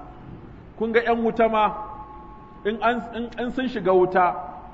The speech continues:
cikin laifin da za su tuno sun yi a duniya, ba sa ci da talaka. Allah zai ce, "Khuzuhu, fagulluhu, thumma al-jahima salluhu, thumma fi silsilatin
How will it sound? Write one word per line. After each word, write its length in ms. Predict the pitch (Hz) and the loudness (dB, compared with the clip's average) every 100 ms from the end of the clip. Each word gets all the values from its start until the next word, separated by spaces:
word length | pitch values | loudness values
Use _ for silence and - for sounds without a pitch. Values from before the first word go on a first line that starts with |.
| - - | -16 -12
cikin 320 | 233 254 262 | -4 -2 6
laifin 360 | 269 240 240 | 6 6 4
da 80 | 233 | 2
za 160 | 208 214 214 | 8 8 8
su 80 | |
tuno 260 | - 202 202 202 | -2 0 0 0
sun 160 | 214 | -2
yi 60 | 214 | 2
a 140 | 190 170 | 4 2
duniya, 480 | 170 180 185 151 - - - - | 0 0 2 2 0 -10 -14 4
ba 160 | 185 202 | 6 8
sa 120 | 196 | 6
ci 200 | - 175 | 2 -2
da 300 | 160 147 120 98 - - - - - - | 4 4 4 0 -8 -14 -16 -16 -18 0
talaka. 420 | 175 151 - 107 - - - - | 2 2 0 -6 -8 -16 -18 -4
Allah 200 | 190 202 | 4 4
zai 140 | 196 | 6
ce, 80 | 202 | 0
"Khuzuhu, 640 | - 185 170 240 240 170 - - - - - - - - - - - | 2 2 4 4 2 0 -4 -10 -18 -20 -18 -18 -18 -18 -18 -16 0
fagulluhu, 800 | 185 170 165 160 214 196 151 120 - - - - - - - - | 4 6 6 4 4 2 0 -4 -10 -16 -16 -16 -18 -18 -18 -4
thumma 280 | 247 269 247 | -2 2 0
al-jahima 800 | 190 175 190 247 349 277 247 - - - - - - | 2 2 4 6 4 6 2 2 -10 -14 -16 -16 -2
salluhu, 680 | 196 185 175 208 214 165 139 - - - - - | 2 2 2 2 4 2 -2 -6 -18 -20 -20 -8
thumma 260 | 247 262 | -2 0
fi 200 | 240 247 | 0 -2
silsilatin 1160 | 233 - 311 302 302 - 233 220 233 233 202 127 | -4 -2 0 0 -4 -8 -6 2 2 2 -2 -4